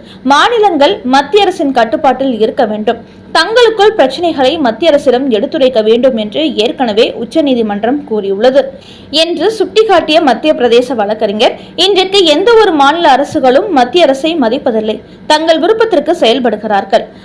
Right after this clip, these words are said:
அந்த செயல்பாட்டை மத்திய அரசு எதிர்ப்பதால்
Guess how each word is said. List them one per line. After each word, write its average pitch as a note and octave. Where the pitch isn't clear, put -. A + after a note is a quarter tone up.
அந்த F4+
செயல்பாட்டை D#4+
மத்திய D4
அரசு D4+
எதிர்ப்பதால் A#3+